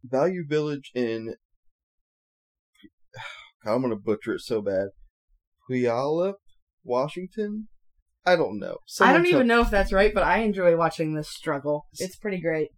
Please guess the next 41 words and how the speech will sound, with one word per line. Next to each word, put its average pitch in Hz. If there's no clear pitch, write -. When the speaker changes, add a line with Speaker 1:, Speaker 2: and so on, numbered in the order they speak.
Speaker 1:
someone 175
just 143
let 135
me 117
know 107
if 101
that's 87
right. 78
I -
don't 98
know. -
Anyway, 143
they 120
found 170
a 151
Glock 139
thirty-six 175
and 110
a 98
Browning 143
pocket 143
pistol. 101
Neither 170
gun 165
had 160
been 139
reported 131
stolen, 202
but 214
part 190
of 180
the 180
serial 135
numbers 127
had 139
been 127
filed 110
off 107
of 120
the 120
Browning. 101